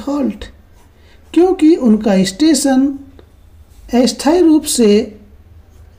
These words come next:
वहाँ पर गाड़ी रोकने के लिए रोक दिया गया था, निरस्त कर दिया गया था।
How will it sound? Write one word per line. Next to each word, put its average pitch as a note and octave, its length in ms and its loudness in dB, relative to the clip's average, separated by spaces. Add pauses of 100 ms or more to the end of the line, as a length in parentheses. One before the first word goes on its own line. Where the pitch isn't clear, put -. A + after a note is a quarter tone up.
वहाँ A3 320 0
पर C#4 240 -2
गाड़ी G3+ 280 0
रोकने A3+ 320 2
के B3 180 0
लिए G3 480 -2 (2000)
रोक F#3+ 260 0
दिया E3+ 160 2
गया E3+ 200 0
था, - 440 -4 (1000)
निरस्त G#3+ 320 2
कर G#3+ 140 0
दिया F3+ 200 2
गया F3 160 2
था। C#4 360 -2